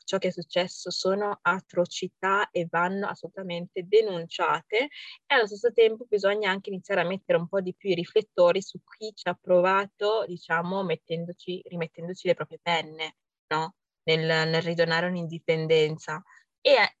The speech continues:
dal punto di vista invece attuale, su cosa sta succedendo attualmente nel continente, perché poi sembra sempre solo che,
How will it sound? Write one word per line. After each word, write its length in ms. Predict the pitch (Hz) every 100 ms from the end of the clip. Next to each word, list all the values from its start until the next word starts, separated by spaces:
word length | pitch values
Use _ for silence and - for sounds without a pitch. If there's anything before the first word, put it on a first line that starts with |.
| _
dal 120 | 196
punto 180 | 202 214
di 60 | 214
vista 160 | 202
invece 240 | 214 220 226
attuale, 440 | 226 - 208 214
su 140 | 226 196
cosa 180 | 226
sta 120 | 220 185
succedendo 500 | - 180 208 214 -
attualmente 840 | 226 247 _ 220 208 202 240 226
nel 160 | 185 175
continente, 580 | 180 180 190 202 180 165
perché 240 | 165 180
poi 140 | - 202
sembra 320 | 170 175 175
sempre 340 | - 196 190
solo 280 | 175 190 185
che, 220 | - 175